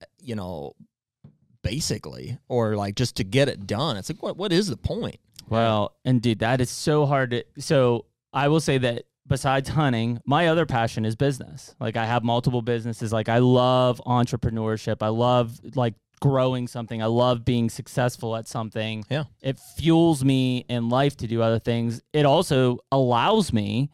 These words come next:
Speaker 2: the opportunity to do things like buy land and hunt Kansas and things.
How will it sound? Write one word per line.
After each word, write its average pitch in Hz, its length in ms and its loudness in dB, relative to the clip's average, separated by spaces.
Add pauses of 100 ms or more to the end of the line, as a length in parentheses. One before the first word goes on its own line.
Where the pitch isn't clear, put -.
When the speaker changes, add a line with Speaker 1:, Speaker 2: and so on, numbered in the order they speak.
(240)
Speaker 2:
the 143 100 2
opportunity 135 720 0
to 117 80 -4
do 120 200 0
things 113 280 -4
like 107 180 -8
buy 117 220 -2
land 110 340 -6
and 107 100 -6
hunt 127 240 -6
Kansas 113 520 -8
and 107 120 -8
things. 104 440 -6